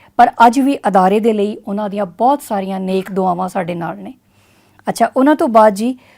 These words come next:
ਗੁਰਦੇਵ ਭੁੱਲਰ ਹੋਰਾਂ ਨੇ ਵੀ ਲਿਖਿਆ, "ਮੈਂ ਵੀ ਪੰਜਾਬੀ ਟ੍ਰਿਬਿਊਨ ਦੀ ਮੁੱਢਲੀ ਟੀਮ ਦਾ ਮੈਂਬਰ ਹਾਂ।" ਭੁੱਲਰ ਹੋਰਾਂ ਨੇ ਸਾਡੀ ਜਾਣਕਾਰੀ 'ਚ ਇਹ ਵਾਧਾ ਕੀਤਾ ਕਿ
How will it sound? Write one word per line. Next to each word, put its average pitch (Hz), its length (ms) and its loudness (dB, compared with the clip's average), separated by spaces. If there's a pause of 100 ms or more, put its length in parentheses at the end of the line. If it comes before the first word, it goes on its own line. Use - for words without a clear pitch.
(200)
ਗੁਰਦੇਵ 226 480 2
ਭੁੱਲਰ 220 260 2
ਹੋਰਾਂ 240 240 4
ਨੇ 208 140 -2
ਵੀ 208 260 -6 (180)
ਲਿਖਿਆ, 202 420 -4 (460)
"ਮੈਂ 254 220 4
ਵੀ 349 100 0
ਪੰਜਾਬੀ 233 440 2
ਟ੍ਰਿਬਿਊਨ 202 420 -4
ਦੀ 247 200 -8 (420)
ਮੁੱਢਲੀ 247 340 2
ਟੀਮ 202 320 -4
ਦਾ 214 160 0 (340)
ਮੈਂਬਰ 202 460 0
ਹਾਂ।" 165 200 -16 (300)
ਭੁੱਲਰ 240 300 0
ਹੋਰਾਂ 262 220 0
ਨੇ 233 100 -4
ਸਾਡੀ 226 260 -4
ਜਾਣਕਾਰੀ 196 480 -4
'ਚ 202 100 -12
ਇਹ 220 100 -6
ਵਾਧਾ 196 300 -6
ਕੀਤਾ 202 340 -14
ਕਿ 233 300 -10